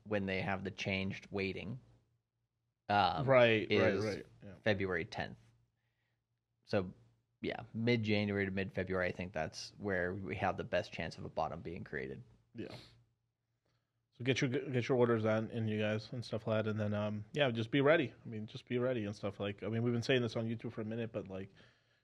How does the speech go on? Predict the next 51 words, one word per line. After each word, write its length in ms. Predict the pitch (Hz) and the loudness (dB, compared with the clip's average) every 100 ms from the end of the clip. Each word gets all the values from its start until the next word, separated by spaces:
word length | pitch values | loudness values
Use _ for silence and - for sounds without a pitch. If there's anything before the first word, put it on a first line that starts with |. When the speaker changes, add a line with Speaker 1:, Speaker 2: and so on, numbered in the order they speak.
| _ 120 | _ -4
Speaker 2:
you 60 | |
should, 260 | 113 131 123 | -2 -2 -2
you 80 | 113 | 2
guys 180 | 117 110 | 2 2
should 220 | 120 107 | -2 -4
be, 160 | 113 | -4
if 140 | 110 120 | -4 0
you 60 | |
guys 140 | 120 113 | 0 0
are 60 | |
D 160 | 107 110 | -2 -4
C 180 | 104 113 | -4 -4
A-ing, 280 | 107 110 110 | -2 -2 -2
you 100 | 110 | 0
guys 140 | 107 | 0
shouldn't 180 | - 110 | 0 -4
be 60 | 104 | -4
D 140 | 110 | -4
C 180 | 107 113 | -4 -4
A-ing 200 | 107 110 104 - | -4 -4 -10 -6
all 180 | 107 110 | -2 0
your 100 | 104 | -2
money 200 | 104 107 | -2 -4
into 160 | - | -8
cryptos 320 | - - 120 117 | -14 -10 -6 -4
right 140 | 117 | -4
now. 200 | 117 120 - _ | -4 -6 -10 _
Speaker 1:
Mm. 100 | 107 | -4
Speaker 2:
It, 60 | 110 - | -4 -6
it 80 | 117 | -6
should 140 | - | -4
be 80 | 113 | -2
a 40 | 110 | -2
portion 440 | - 123 110 120 | 0 0 0 -2
into, 240 | 110 - 110 | -4 -2 -4
like, 140 | 98 | -4
stables, 420 | - 123 131 143 | -2 0 2 0
the 60 | 117 | 0
other 160 | 117 | 0
portion 500 | 113 - 120 - 117 113 - - _ _ _ 151 | -2 -2 -4 -4 -8 -8 -16 -20 _ _ _ -2
into 240 | 117 123 | 0 2
buying 320 | 113 117 113 | 4 4 4
the, 100 | 110 | 2
the 100 | 104 | 0
coins 420 | 104 - 117 113 107 | -4 -4 0 0 0
that 80 | |
you're 100 | 110 | -2
kinda 220 | 104 117 104 | -2 -2 -2
paying 180 | 113 | -2
attention 360 | 110 107 104 120 | -2 -4 -4 -4
to. 220 | 113 120 | -2 -2